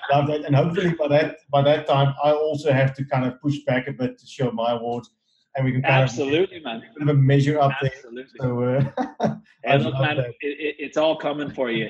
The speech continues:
Speaker 2: You know,
Speaker 1: Yeah.
Speaker 2: as you said, the key, the key for you, for you, Will, is that you've been very patient and you, you've
Speaker 1: Yeah.
Speaker 2: respected the process.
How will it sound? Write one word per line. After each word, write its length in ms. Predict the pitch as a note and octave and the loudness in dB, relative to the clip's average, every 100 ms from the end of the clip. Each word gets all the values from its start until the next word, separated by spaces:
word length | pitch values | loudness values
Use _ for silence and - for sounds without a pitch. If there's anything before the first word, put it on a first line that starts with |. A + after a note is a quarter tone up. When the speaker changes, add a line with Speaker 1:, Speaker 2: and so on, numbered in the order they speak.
| - | -10
Speaker 2:
You 100 | A#2+ | -10
know, 260 | A#2+ B2+ B2+ | -6 -6 -6
Speaker 1:
Yeah. 160 | C3 C3 | -4 -4
Speaker 2:
as 100 | B2+ | -4
you 40 | |
said, 260 | C3 D3+ D3 - _ | -2 -2 -2 -6 _
the 80 | D3+ | -6
key, 300 | - G3+ F3+ | -6 -14 -8
the 60 | D#3+ | -8
key 240 | - G3+ - | -2 -2 0
for 100 | E3 | 0
you, 580 | D#3+ E3+ D#3+ D3+ C#3 - | 2 2 0 -4 -12 -6
for 60 | |
you, 240 | C3+ D3 D3+ | 0 2 2
Will, 220 | C#3 B2+ | 2 0
is 120 | A#2+ | -2
that 140 | B2+ C3+ | -4 -4
you've 180 | A#2+ A#2 | -4 -4
been 140 | A#2+ | -4
very 220 | B2+ A#2+ - | -2 -4 -4
patient 460 | B2 C3 - G#2 - | -4 -4 -6 -12 -10
and 140 | A#2 | -6
you, 80 | A#2 | -4
you've 140 | A2+ A2 | -4 -4
Speaker 1:
Yeah. 120 | A2 | -2
Speaker 2:
respected 560 | A2 - - C#3+ - A#2+ | -2 -4 -2 -2 -2 -8
the 80 | - | -2
process. 520 | C3+ C3+ - - - | 0 0 -2 -8 -10